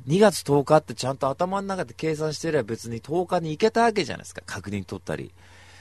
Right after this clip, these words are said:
それすんの忘れて、すっかり十日水曜日だと勘違いしちゃって出れなくて、それショック受けてたわけよ。で、あのー、思ったのが、それまあ結局すっぽかしちゃったんですよね、僕が。でも、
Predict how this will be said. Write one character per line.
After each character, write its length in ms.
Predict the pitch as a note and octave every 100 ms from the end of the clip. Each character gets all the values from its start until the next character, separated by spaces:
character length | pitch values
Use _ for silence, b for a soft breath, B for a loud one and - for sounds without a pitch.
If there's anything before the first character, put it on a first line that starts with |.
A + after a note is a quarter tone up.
| B
そ 320 | - C3 A#2+
れ 160 | A#2+
す 240 | A#2 - C3
ん 100 | C3
の 160 | B2+
忘 160 | A#2+ B2
れ 100 | A2+
て、 100 | -
す 220 | - - -
っ 40 |
か 160 | - F3+
り 100 | G3
十 160 | E3
日 140 | D#3 D3
水 180 | - C#3+
曜 140 | D3
日 40 |
だ 100 | C3
と 100 | A#2
勘 140 | A2 A#2
違 20 |
い 20 | B2+ A#2
し 40 |
ち 40 | G#2
ゃ 40 |
っ 20 |
て 100 | F2+
出 180 | F2 G#2+
れ 120 | D3
な 100 | A#2+
く 100 | -
て、 280 | - F2+ D#2 - B B B B B B
そ 140 | A#2
れ 60 | G#2+
シ 140 | -
ョ 40 |
ッ 60 | A3+
ク 100 | G#3
受 160 | D3 G#2
け 40 |
て 80 | -
た 100 | E2+
わ 60 |
け 140 | - -
よ。 200 | - - - _
で、 360 | - G2 F2 - _ _ _ - B B B B B
あ 220 | F2+ F#2
の 800 | F2+ F2+ F2 F#2+ F#2+ F#2+ F#2+ F#2+ F#2 - - _ - _ _ - -
ー、 40 | G#2
思 140 | C#3+
っ 20 |
た 160 | - E2+
の 120 | E2+
が、 220 | G2+ G#2 - -
そ 180 | - -
れ 60 | A2
ま 120 | A2
あ 40 | G2+
結 180 | A#2
局 100 | B2+
す 80 | A2+
っ 20 | -
ぽ 140 | F3+
か 100 | A#2
し 80 | -
ち 40 |
ゃ 40 | E2
っ 40 |
た 120 | -
ん 20 | D2
で 60 |
す 40 | F2
よ 60 |
ね、 80 | B2
僕 240 | G#2+ D2+
が。 180 | D#2 D#2 - -
で 120 | G#2+
も、 260 | G#2+ A2